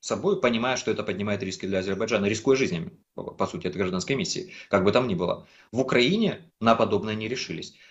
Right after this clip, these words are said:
Во многом эта миссия стала возможной благодаря тому, что российско-украинская война уже вскрыла карты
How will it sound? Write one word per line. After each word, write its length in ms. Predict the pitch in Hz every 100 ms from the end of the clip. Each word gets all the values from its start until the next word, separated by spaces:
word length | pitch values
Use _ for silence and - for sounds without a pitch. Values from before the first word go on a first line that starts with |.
| -
Во 120 | 117
многом 460 | 135 202 175 135 -
эта 280 | 127 139 139
миссия 260 | 139 - -
стала 240 | 123 120
возможной 480 | 120 139 180 185 123
благодаря 420 | 101 113 113 127
тому, 220 | 117 127
что 320 | 139 - 120
российско-украинская 840 | 110 110 120 - 110 113 110 - 107
война 280 | 110 135 151
уже 180 | 117
вскрыла 400 | 110 - 131 120
карты 460 | - 160 180 -